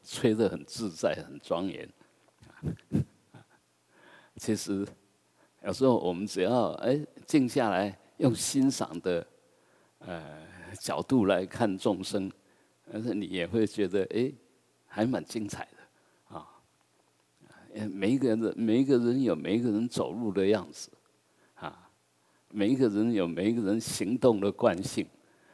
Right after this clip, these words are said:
啊，<laughs> 啊，是什么支撑着他？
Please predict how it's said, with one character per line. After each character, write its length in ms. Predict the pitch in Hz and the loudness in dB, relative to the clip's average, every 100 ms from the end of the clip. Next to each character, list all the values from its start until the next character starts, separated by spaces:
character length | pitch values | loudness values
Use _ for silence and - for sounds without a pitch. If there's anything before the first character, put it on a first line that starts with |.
| _ | _
啊， 260 | - - - _ _ - | -20 -20 -20 _ _ -8
<laughs> 1040 | - - _ _ _ _ _ _ _ _ | -6 -6 _ _ _ _ _ _ _ _
啊， 100 | - | -6
是 160 | 123 147 | -2 -2
什 400 | - - - 120 | -2 -4 0 4
么 160 | 143 135 | 4 2
支 240 | - 147 | 0 -2
撑 260 | 123 139 131 | 0 2 2
着 140 | 117 | 2
他？ 280 | 107 113 101 | 0 0 -4